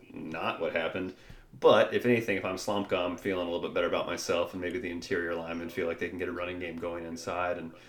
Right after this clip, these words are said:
that might be the one positive takeaway I would say from it. Christian Anderson, he looked like Q B three. You know what I mean? Like, it's clear that he's the third quarterback. Uh, he did get Offensive Player of the Game for their internal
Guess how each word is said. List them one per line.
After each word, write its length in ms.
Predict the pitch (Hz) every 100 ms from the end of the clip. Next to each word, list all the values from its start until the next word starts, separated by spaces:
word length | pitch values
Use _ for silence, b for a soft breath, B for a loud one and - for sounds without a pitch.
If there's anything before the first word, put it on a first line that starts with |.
| B B
that 120 | - 95
might 140 | 95
be 80 | 104
the 100 | 87
one 200 | 87 85
positive 460 | 95 87 85 82 - -
takeaway 460 | 90 82 87 82
I 40 | 82
would 120 | 80
say 160 | 87
from 200 | 82 85
it. 100 | 82 -
Christian 260 | 147 135
Anderson, 480 | 123 123 123 120 120 B B B B - 104
he 140 | 113
looked 200 | 113 110
like 180 | 107 -
Q 140 | 110
B 140 | 98 92
three. 320 | 92 76 - - -
You 80 |
know 60 | 98
what 80 | 87
I 20 |
mean? 180 | 90 90
Like, 180 | 87 92
it's 120 | -
clear 420 | - 98 92 87
that 180 | 85 85
he's 200 | 95 87
the 80 | 87
third 300 | 90 85 82
quarterback. 520 | 87 82 82 82 - - B B B B
Uh, 160 | - 85
he 120 | 135
did 320 | 127 117 160 147
get 240 | 135 -
Offensive 600 | 98 107 117 127 131 113
Player 300 | - 113 123
of 100 | 117
the 80 | 107
Game 400 | 90 98 120 156
for 240 | 156 113 101
their 180 | 101
internal 680 | - 92 85 101 104 110 120